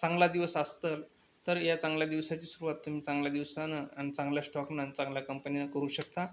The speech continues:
तुम्हाला पुनश्च एकदा सात सात दोन हजार चोवीस तुमच्या वाढदिवसाच्या तुम्हाला मनपूर्वक शुभेच्छा. मित्रांनो, व्हिडिओ आवडला असेल तर व्हिडिओला शेअर करा, लाईक करा. चॅनलवर नवीन आला असाल तर चॅनलला सबस्क्राईब करून घ्या.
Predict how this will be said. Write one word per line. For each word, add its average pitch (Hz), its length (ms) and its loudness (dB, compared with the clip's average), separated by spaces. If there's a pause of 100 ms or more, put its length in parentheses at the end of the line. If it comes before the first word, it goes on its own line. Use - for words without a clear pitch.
(420)
तुम्हाला 175 260 4
पुनश्च 190 440 4
एकदा 165 400 4
सात 175 460 6
सात 170 160 4
दोन 165 220 2
हजार 156 220 0
चोवीस 160 440 -2
तुमच्या 156 280 0
वाढदिवसाच्या 147 680 2
तुम्हाला 143 380 0
मनपूर्वक 147 600 -4
शुभेच्छा. 131 560 -4 (500)
मित्रांनो, 165 360 2
व्हिडिओ 156 260 0
आवडला 156 300 4
असेल 170 320 -2
तर 165 100 -4
व्हिडिओला 139 380 -2
शेअर 147 320 0
करा, 151 240 -2
लाईक 139 320 0
करा. 156 200 0 (680)
चॅनलवर 185 400 4
नवीन 180 280 4
आला 151 180 4
असाल 147 340 0
तर 147 40 -4
चॅनलला 139 300 0
सबस्क्राईब 139 420 -6
करून 151 280 -6
घ्या. 160 120 -6